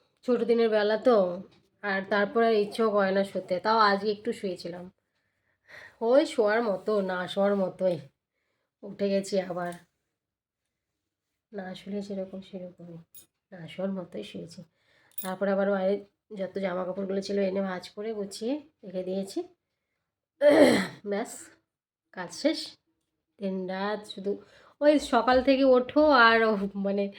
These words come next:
সকাল থেকে উঠে সংসারের আশিবাসি কাজ সেরে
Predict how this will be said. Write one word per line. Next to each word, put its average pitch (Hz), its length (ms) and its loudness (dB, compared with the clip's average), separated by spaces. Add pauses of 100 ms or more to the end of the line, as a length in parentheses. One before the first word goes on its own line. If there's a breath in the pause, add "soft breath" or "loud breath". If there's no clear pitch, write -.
(420 loud breath)
সকাল 226 320 2
থেকে 226 200 0
উঠে 233 160 2 (180)
সংসারের 220 520 2 (120)
আশিবাসি 202 580 -2 (120)
কাজ 202 180 0 (120)
সেরে 202 220 0